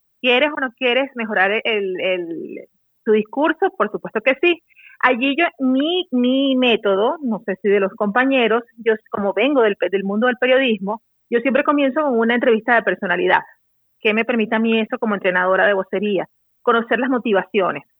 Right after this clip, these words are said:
conocer las debilidades, conocer los puntos fuertes,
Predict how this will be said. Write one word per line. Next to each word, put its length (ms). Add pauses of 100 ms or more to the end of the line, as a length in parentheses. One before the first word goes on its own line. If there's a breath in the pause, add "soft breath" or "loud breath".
(200)
conocer 340
las 140
debilidades, 680 (120)
conocer 300
los 100
puntos 300 (100)
fuertes, 560